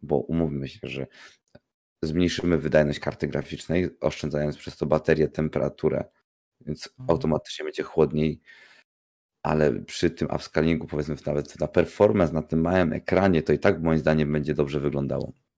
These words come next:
Speaker 2: Dokładnie.
Speaker 1: Więc jak tam, e, od Aja, tak? Dobrze ja to mówię? Aja to było? Ta konsolka
Speaker 2: A,
Speaker 1: taka
Speaker 2: no, no,
Speaker 1: przecież
Speaker 2: no, Ajo, no, no, no, Aja, no,
Speaker 1: Tam był
Speaker 2: Ajo.
Speaker 1: Radeon cztery tysiące pięćset G.
Speaker 2: Mhm.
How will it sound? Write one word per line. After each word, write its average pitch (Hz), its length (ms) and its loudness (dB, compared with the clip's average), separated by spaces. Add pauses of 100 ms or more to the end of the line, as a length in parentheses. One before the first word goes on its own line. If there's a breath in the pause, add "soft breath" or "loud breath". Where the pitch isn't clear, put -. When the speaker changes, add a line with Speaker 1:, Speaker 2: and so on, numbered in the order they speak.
(300)
Speaker 2:
Dokładnie. 123 680 -12 (580 loud breath)
Speaker 1:
Więc 82 200 2
jak 76 220 0
tam, 76 320 0
e, 76 220 0
od - 320 -2
Aja, 76 400 4 (140)
tak? 87 180 2
Dobrze 78 200 2
ja 73 80 2
to 80 120 2
mówię? 78 300 2
Aja 80 320 0 (160)
to 73 100 -12
było? 87 460 2
Ta - 100 -6
konsolka 78 460 -2
Speaker 2:
A, - 20 -2
Speaker 1:
taka 151 160 -2
Speaker 2:
no, 147 60 2
no, 143 80 0
Speaker 1:
przecież 139 180 2
Speaker 2:
no, 127 240 -2
Ajo, 120 240 -4
no, 123 160 -4
no, 120 160 -6
no, 120 240 -8
Aja, 120 640 -6
no, 113 140 -8
Speaker 1:
Tam 85 180 -2
był 113 100 4
Speaker 2:
Ajo. - 20 6
Speaker 1:
Radeon 85 440 4
cztery 98 440 4
tysiące 90 600 0
pięćset 85 460 0
G. 69 200 -2 (1120)
Speaker 2:
Mhm. 127 360 -4